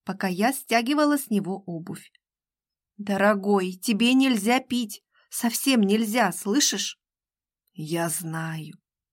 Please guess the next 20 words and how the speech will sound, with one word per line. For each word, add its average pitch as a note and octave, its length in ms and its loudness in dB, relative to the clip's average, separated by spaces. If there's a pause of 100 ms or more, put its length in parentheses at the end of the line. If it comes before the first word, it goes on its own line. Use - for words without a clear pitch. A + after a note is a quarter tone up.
Я G#3+ 220 4
немного C#4+ 720 4
отдохну, A3+ 640 0 (220)
и E4 100 0
мы E4 140 4
пойдем A3 580 2
на D#3 100 -6
прогулку. E3+ 840 -4 (400)
И D#3 80 -12
Суфа A3 440 2
вечером G3 640 -2
меня D#3 320 -8
ждет». D3+ 460 -10 (840)
«Собираешься G#3+ 800 2
работать A3+ 460 2
по A#3+ 80 2
ночам? A#3+ 480 2 (480)
Тогда A3+ 300 2
надо A3+ 260 4
выспаться. - 680 -4